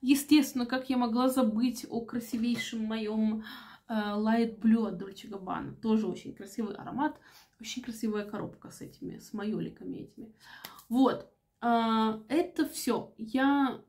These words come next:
благодарю вас за внимание. Пятьдесят две минуты. Я очень надеюсь, что это видео вам понравилось, что оно вам интересно. Если у вас есть какие-то комментарии,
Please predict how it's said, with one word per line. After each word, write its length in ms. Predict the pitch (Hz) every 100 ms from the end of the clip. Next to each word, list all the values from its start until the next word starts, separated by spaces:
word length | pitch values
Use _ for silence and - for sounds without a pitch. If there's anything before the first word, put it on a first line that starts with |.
| _ _
благодарю 440 | 226 247 247 247 226
вас 120 | 214
за 100 | 226
внимание. 640 | 233 233 269 349 269 226 220 _
Пятьдесят 420 | 233 240 - 233 220
две 100 | 233
минуты. 400 | 220 269 302 - _ _ _ _ - 247 - -
Я 500 | 214 220 226 233 -
очень 260 | 247 233 269
надеюсь, 220 | 233 226
что 140 | - 226
это 100 | 214
видео 220 | 208 202
вам 220 | 202 196 - - 233
понравилось, 560 | 208 208 226 320 311 269
что 240 | - 214
оно 220 | 208 208 202
вам 360 | 196 196 196 214 _ _ _ - - _ -
интересно. 540 | 240 269 466 - 262 240
Если 260 | 240 233
у 40 | 220
вас 140 | 214
есть 120 | 214
какие-то 220 | 214 - 208
комментарии, 640 | 214 208 220 269 277 254